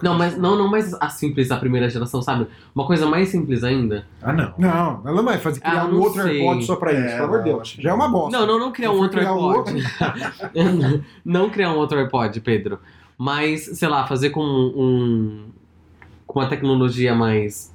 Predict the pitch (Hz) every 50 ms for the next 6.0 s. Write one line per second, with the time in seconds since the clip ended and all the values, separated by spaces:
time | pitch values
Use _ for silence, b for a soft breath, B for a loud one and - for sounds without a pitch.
0 | - - - - - 113 101 95 95 95 95 - - - - - - 110 113 127
1 | 139 143 147 160 175 185 170 147 156 151 127 120 117 - - - - 247 - -
2 | 151 185 185 - 233 190 285 302 294 294 302 269 226 262 233 175 165 175 214 208
3 | - 175 - - 156 160 175 - 170 - 175 175 160 147 139 175 185 160 135 127
4 | 131 160 175 147 123 120 120 120 117 - 156 196 233 185 135 175 185 170 - 151
5 | 143 175 180 - - - - 180 202 - - 156 143 151 185 180 - - - -